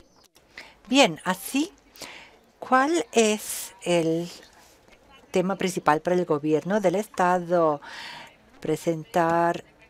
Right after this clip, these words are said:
producir evidencias y memoria. Aquellos que trabajan con proyectos de largo plazo, muchas veces, bueno, hay ro-, una alta rotación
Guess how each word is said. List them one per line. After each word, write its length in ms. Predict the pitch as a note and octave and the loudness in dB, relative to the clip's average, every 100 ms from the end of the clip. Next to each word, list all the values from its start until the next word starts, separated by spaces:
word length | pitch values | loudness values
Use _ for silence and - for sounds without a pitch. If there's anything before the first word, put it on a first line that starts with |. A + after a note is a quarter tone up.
| - - | -20 2
producir 500 | A3+ A3+ - D#4+ F#4 | 4 4 2 0 2
evidencias 600 | F#3 F3 D#3 D#3 G#3 G#3 | 0 2 2 2 -4 -4
y 40 | |
memoria. 800 | E3+ C#3 B2+ C3 C3+ C3+ C#3 C#3 - - - - - _ - | -6 -6 -8 -4 -2 -2 -2 -6 -14 -20 -18 -18 -20 _ -14
Aquellos 400 | - A3 C#4+ - | 0 0 0 -2
que 80 | |
trabajan 460 | C#4+ F3+ D#3 F3 F3 | -2 2 2 0 -2
con 160 | E3+ D#3 | -4 -6
proyectos 540 | D3+ D3+ D3 G3 G3 | -4 -4 -4 -6 -2
de 100 | F#3 | -2
largo 300 | C3+ C#3+ E3 | -2 -2 -2
plazo, 400 | G3 E3+ D#3+ G3+ | 0 -2 -2 -2
muchas 380 | A3+ D4+ F#4 - | -2 -4 -6 -4
veces, 360 | F3 F3 F#3+ E3 | -4 -4 -8 0
bueno, 300 | F#3+ E3 - | 0 0 -2
hay 300 | D3 D#3 C#3 | -2 -2 -4
ro-, 160 | D3+ - _ | -8 -8 _
una 160 | E3 D3 | -6 -2
alta 360 | - E3 E3 | 0 0 2
rotación 760 | D3 C#3 D#3+ - B3 B3 A3+ | 2 0 -4 2 2 2 -2